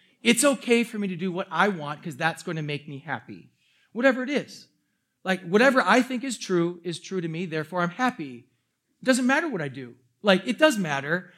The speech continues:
So I'm just going to kinda live my life the way I think is good and be a good person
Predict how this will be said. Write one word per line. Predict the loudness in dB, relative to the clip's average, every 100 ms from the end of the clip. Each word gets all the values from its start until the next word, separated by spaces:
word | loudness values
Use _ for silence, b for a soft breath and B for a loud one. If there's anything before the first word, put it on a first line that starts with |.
| b
So | 0 4 4 2
I'm | 0 0
just | 0 2
going | 2 0
to | -4
kinda | -4 -2
live | 0 0
my | 0
life | 2 2 2
the |
way | -6 0
I | 2 0
think | -2 -6
is | -6
good | -6 0 2 2 B B
and | -6 -6 -4
be | 2
a | 2
good | 2 -8 -10
person | -8 -8 -4 -4 -4